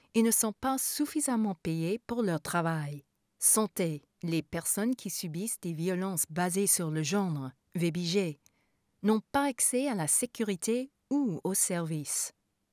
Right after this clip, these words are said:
Ces problèmes pointent souvent vers un problème encore plus important au niveau local ou national.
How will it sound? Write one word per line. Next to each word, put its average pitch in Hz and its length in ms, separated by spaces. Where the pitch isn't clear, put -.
Ces - 200
problèmes 170 600
pointent 208 340
souvent 208 540
vers 202 220
un 151 100
problème 214 560
encore 277 400
plus - 320
important 190 720
au 196 60
niveau 190 480
local 220 640
ou 311 180
national. 170 800